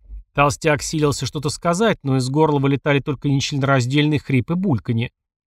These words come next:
Рядом на пол упало что-то тяжёлое. С трудом повернув голову, Фёдор Петрович увидел, что Горяев распростёрся на грязном полу, словно тряпичная кукла.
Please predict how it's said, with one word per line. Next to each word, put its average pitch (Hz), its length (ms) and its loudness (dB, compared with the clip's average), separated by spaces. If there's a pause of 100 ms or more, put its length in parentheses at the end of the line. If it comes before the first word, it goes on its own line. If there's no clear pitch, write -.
(1120)
Рядом 262 340 4
на 254 140 4
пол 226 160 0
упало 226 340 2
что-то - 260 -6
тяжёлое. 139 600 -2 (600)
С - 120 -10
трудом 147 380 4
повернув 139 520 2
голову, 160 340 2
Фёдор 139 340 0
Петрович 147 520 0
увидел, 151 320 2
что 143 180 -2
Горяев 135 400 2
распростёрся 139 760 -2
на 143 120 2
грязном 143 420 2
полу, 185 300 0
словно 151 280 -2
тряпичная 156 600 -4
кукла. 123 460 -4